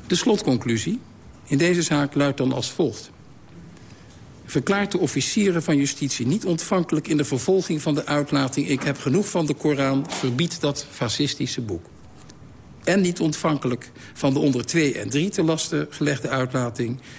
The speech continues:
Zo wil hij aantonen dat de Koran geen dode letter is... maar het gezicht van de islam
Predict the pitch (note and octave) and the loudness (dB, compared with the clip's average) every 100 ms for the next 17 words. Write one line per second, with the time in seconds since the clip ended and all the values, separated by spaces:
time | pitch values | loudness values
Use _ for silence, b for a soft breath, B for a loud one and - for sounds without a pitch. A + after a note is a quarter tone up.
0 | B B2 E3+ D3+ C#3 C3 - C#3+ C3 - | B 2 4 4 2 0 0 0 0 0
1 | C3 B2 B2 B2+ A#2 - C3 B2+ A#2+ A#2+ | 0 0 -2 -2 -4 -2 -2 0 0 -2
2 | B2 B B - E3 E3+ D#3 D3+ C3+ C3 | -4 B B 0 2 4 4 2 2 -2
3 | B2+ A#2 B2+ - - B B B B C3 | -4 -4 -4 -4 -8 B B B B 2
4 | B2+ B2+ A2+ G#2 C#3+ - - B2+ - A#2 | 2 0 -2 0 0 0 0 0 0 0
5 | B2 A#2 A#2 | 0 0 -4